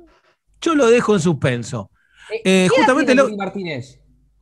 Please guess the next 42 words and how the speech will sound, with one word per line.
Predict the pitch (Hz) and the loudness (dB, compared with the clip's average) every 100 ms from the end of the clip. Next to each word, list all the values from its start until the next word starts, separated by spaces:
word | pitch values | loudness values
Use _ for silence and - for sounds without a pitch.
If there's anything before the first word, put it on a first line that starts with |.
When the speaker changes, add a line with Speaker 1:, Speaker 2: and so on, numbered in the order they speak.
| - | -6
Speaker 1:
El | 131 135 | -4 -2
Gurí | 151 202 | 0 0
Martínez | 233 202 285 269 202 | 0 -2 -2 0 -2
está | - 226 226 220 202 | -2 -2 0 0 2
en | 202 214 | 2 0
cincuenta | - 185 175 139 185 214 196 - 165 | -2 -2 -2 -2 -2 0 -4 -2 0
y | 165 | 0
dos | 160 160 113 | -2 -4 -6
años. | 80 - - _ _ _ _ _ _ _ _ _ _ _ _ _ _ _ _ _ - | -8 -16 -20 _ _ _ _ _ _ _ _ _ _ _ _ _ _ _ _ _ -20
Speaker 2:
Tipo | 131 143 | -14 -10
que | 117 107 | -10 -10
sigue | 131 131 117 | -8 -8 -6
vigente, | 110 127 117 | -8 -8 -10
¿no? | 107 123 165 _ _ _ _ | -12 -16 -18 _ _ _ _
Speaker 1:
Sigue | - 165 | -2 2
vigente, | 190 190 269 262 | 4 2 2 0
no | 202 | 0
está | 196 214 | -2 -2
corriendo | 226 240 | 0 2
en | 240 | 2
el | |
T | 226 | 0
C, | 285 | -2
pero | 247 220 | -2 -2
sí | 240 | -2
en | |
el | 240 | -2
T | 185 | -2
C | 220 | 0
Speaker 2:
Sí, | 208 | 2
Speaker 1:
Pickup, | 208 262 | 2 2
Speaker 2:
sí, | 180 | 0
sí. | |
Speaker 1:
y | 180 | 0
además | 175 190 202 | 0 0 0
tiene, | 190 220 240 | 0 0 -2
eh, | 151 143 | -2 -2
su | - | 0
equipo | 143 180 151 165 151 | 0 0 0 0 2
de | 175 175 | 0 0
turismo | 147 165 165 | -2 -2 0
carretera | 165 165 196 220 240 | 0 2 2 2 0